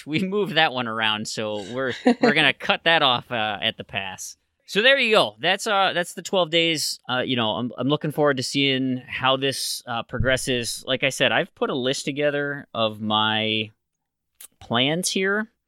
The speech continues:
Speaker 1: and I've got the days lined up. Then I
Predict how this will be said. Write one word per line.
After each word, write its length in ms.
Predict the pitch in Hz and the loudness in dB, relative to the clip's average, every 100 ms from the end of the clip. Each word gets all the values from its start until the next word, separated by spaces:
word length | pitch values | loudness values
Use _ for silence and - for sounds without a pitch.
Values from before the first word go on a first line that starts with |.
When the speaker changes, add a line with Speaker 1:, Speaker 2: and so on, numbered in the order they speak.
| _ _ _ _ | _ _ _ _
Speaker 1:
and 200 | 107 113 | -4 0
I've 160 | 117 - | 0 2
got 300 | 135 165 - _ | 2 2 -2 _
the 160 | 127 | -12
days 400 | 139 147 170 185 | -4 0 0 -2
lined 380 | 160 156 160 147 | -2 0 0 0
up. 240 | 143 123 - - | 2 2 -2 -4
Then 280 | 127 127 131 | -2 -2 -4
I 360 | 127 165 185 | -2 -2 -2